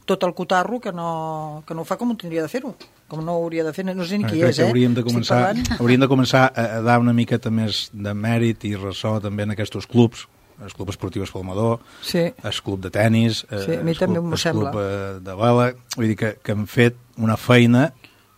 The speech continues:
Speaker 2: i estan fent una feina, que no és, no és, no té aquesta repercussió mediàtica que té el futbol, perquè el futbol la té a nivell
Speaker 1: Mm.
Speaker 2: mundial, no només
Speaker 1: Sí.
Speaker 2: la té a Formentera, vull dir.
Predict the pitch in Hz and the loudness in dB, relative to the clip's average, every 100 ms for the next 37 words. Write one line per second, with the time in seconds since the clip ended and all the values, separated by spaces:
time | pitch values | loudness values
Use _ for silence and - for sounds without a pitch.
0 | - 92 - 107 110 110 107 98 110 107 | -8 -6 -2 -2 0 0 0 0 0 2
1 | 113 143 - - - _ - 120 127 110 | 2 0 -4 -20 -20 _ 2 4 4 2
2 | 98 104 98 98 104 101 120 110 107 117 | -8 -10 -12 -8 -4 -4 -2 0 4 4
3 | 113 117 - 110 107 104 107 107 104 104 | 4 0 -4 -2 -2 -4 -2 -2 -2 0
4 | 107 98 98 95 95 - 98 120 196 110 | 0 -2 -4 -6 -8 -8 -2 2 2 0
5 | 95 101 95 104 104 110 113 120 113 104 | -6 -8 -2 -2 0 0 2 4 4 2
6 | 87 98 101 143 110 107 107 107 104 101 | 0 -2 4 6 6 2 0 2 0 -2
7 | 98 - 90 90 135 120 90 90 87 | -4 -6 -10 -4 2 2 0 -8 -14